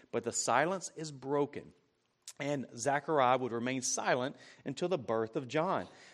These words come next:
Zechariah comes off duty as being a priest, and his wife, uh, does conceive. She, it becomes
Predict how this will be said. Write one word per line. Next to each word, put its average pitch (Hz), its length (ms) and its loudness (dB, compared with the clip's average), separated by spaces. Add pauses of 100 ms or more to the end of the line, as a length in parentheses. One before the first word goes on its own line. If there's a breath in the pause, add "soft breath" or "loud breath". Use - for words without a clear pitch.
(160 loud breath)
Zechariah 147 520 12
comes 147 280 2
off 151 220 10
duty 185 300 8
as 160 120 6
being 175 220 2
a 165 60 2
priest, 220 480 2
and 139 200 2
his 151 240 0
wife, 120 520 4 (320 loud breath)
uh, 139 260 8 (140)
does 123 500 4 (220)
conceive. 160 640 -2
She, 127 260 -4
it 123 280 0
becomes 123 540 -4